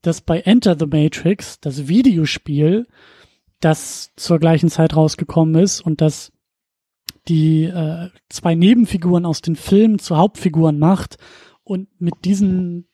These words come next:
Figuren, äh, geht's, glaub ich, darum, dass die diese Nachricht, die jetzt hier in einem Kurzfilm, äh, dagelassen wird, das ist, ich glaub, da gibt's eine Mission, dass man die halt selber aufsammeln muss. Also das ist wirklich so ein Paket, was man irgendwie dann halt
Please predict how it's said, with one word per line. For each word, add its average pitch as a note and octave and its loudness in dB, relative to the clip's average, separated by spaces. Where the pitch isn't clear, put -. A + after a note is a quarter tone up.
Figuren, G3+ 0
äh, E3+ 0
geht's, E3+ -2
glaub F3 0
ich, E3+ -6
darum, F3 0
dass E3 -6
die A#3+ 4
diese F3+ 0
Nachricht, F3+ 0
die F#3 0
jetzt F3 2
hier G#3 0
in F#3+ 4
einem F3+ -2
Kurzfilm, F3 -2
äh, D3+ -8
dagelassen F3 2
wird, E3+ 0
das - -8
ist, - -20
ich - -20
glaub, - -4
da F#3+ 0
gibt's F3 -4
eine F#3 2
Mission, F3 0
dass E3+ -2
man D#3+ 0
die D#3 -2
halt D#3 -2
selber E3 0
aufsammeln A3+ 2
muss. A#3 2
Also C3+ -8
das C3+ -12
ist C#3+ -14
wirklich D#3+ -12
so - -12
ein D3 -14
Paket, G3 -2
was G3 -2
man F#3+ -4
irgendwie F#3 -4
dann F3+ -2
halt F3 0